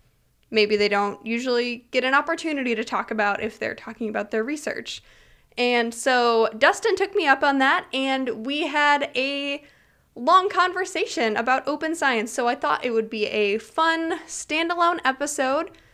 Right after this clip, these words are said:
Uh, in other episodes, I've just been able to kind of integrate it into the rest of our conversation,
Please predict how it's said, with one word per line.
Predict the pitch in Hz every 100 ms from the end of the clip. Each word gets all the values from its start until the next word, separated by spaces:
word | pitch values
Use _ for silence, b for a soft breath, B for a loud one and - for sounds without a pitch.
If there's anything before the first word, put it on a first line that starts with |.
| b b
Uh, | 233 226
in | 247
other | 262 240
episodes, | 240 254 262 233 240
I've | 226
just | 226 269
been | 254 226
able | 220 220
to | -
kind | 208
of | 202
integrate | 220 220 226 220 220 220
it | 220 -
into | 214 220 - 226
the | 208
rest | 220 -
of | 214
our | 208
conversation, | - 214 220 247 - 208 226 302 370